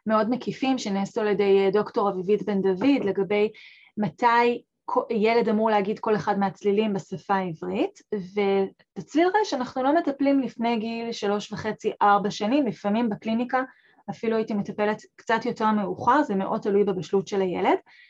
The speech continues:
והסיבה שלא מטפלים לפני כן היא שכל צליל, במקרה הזה אני אדבר על רייש, יש פה איזשהו צורך בבשלות מוטורית של איברי ההיגוי, ברטיטה מסוימת של הגרון,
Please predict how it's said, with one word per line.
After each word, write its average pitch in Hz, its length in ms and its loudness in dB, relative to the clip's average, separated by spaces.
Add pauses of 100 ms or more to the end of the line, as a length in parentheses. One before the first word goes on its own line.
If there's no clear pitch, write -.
(260)
והסיבה 214 400 0
שלא 330 220 2
מטפלים 339 480 2 (360)
לפני 214 300 0 (120)
כן 277 180 2
היא 262 180 0 (400)
שכל 311 460 0 (180)
צליל, 302 360 4
במקרה 208 400 0
הזה 240 200 0
אני 208 120 -2
אדבר 190 220 0
על 233 180 0
רייש, 349 480 0 (240)
יש 294 240 2
פה 294 220 2
איזשהו 262 420 -2
צורך 285 320 0
בבשלות 226 520 -2
מוטורית 247 480 2
של 233 120 -2
איברי 202 260 -2
ההיגוי, 214 720 2
ברטיטה 214 560 0
מסוימת 214 540 -2
של 214 140 -4
הגרון, 208 600 2